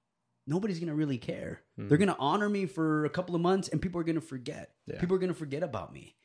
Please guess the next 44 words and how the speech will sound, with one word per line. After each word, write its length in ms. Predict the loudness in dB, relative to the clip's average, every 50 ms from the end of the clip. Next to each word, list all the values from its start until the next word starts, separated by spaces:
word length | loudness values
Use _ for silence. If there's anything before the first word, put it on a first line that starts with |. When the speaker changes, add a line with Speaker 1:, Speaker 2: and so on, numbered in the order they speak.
| _ _ _ _ _ _ _ -10
Speaker 1:
And, 140 | -8 -8 -6 -4
and 160 | -2 -2 -2
that 180 | -2 -2 0
always 260 | 2 2 2 2 0 -2
stuck 340 | -4 -4 -4 -4 -4 -4
with 100 | -6 -6
me 140 | -6 -6 -8
because 220 | -6 -6 -6 -4 -4
that's 200 | -4 -4 -6 -6
the 60 | -10
same 300 | -8 -4 -2 -2 0 0
mentality 520 | -2 -4 -4 -4 -6 -4 -2 -2 -2 -2
that 100 | -4 -4
I 120 | -2 -2 0
was, 300 | 0 0 0 -2 -6 -10 -6
that 140 | -4 -2 -2
I 120 | 0 0
was 200 | 0 0 0 0
thinking 300 | 0 0 -2 0 0 -2
when 40 | 0
I 60 | 0
was 120 | 0 0
on 60 | 0 -2
the 60 | -2
side 220 | -2 0 2 2
of 60 | 4
the 100 | 4 4
road. 320 | 2 2 2 0 0 -2 -4 -8 -14 -20 -14 _
It's 100 | -8 -8
like, 80 | -6 -6
nobody's 300 | -8 -8 -10 -10 -10 -10
gonna 220 | -10 -10 -12 -12
give 160 | -16 -18 -20
a 40 | -20 -20 -20 -18 -16
fuck. 240 | -16 -16 -16 -16 -20 -20 _ -6
Speaker 2:
Yeah. 160 | -4 -4 0 0
Speaker 1:
You 60 | 2
know, 180 | 2 2 0 0 2
I, 100 | 2 4
yeah, 240 | 4 6 4 4
you 220 | 4 4 4 4 4
might, 280 | 4 2 0 0 0
you 100 | -2 0 0
might, 300 | 0 0 0 0 -2